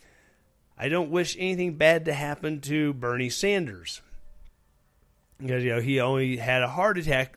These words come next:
just a few short months ago. So, we have two old guys going against another old guy,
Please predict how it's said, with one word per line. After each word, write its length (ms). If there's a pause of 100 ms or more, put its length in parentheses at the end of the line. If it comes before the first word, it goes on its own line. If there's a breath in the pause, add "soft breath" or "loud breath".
(120)
just 240
a 40
few 280
short 400
months 400
ago. 420 (1300 soft breath)
So, 480 (1000 loud breath)
we 100
have 180 (360)
two 260
old 340
guys 480
going 360
against 280
another 380
old 240
guy, 440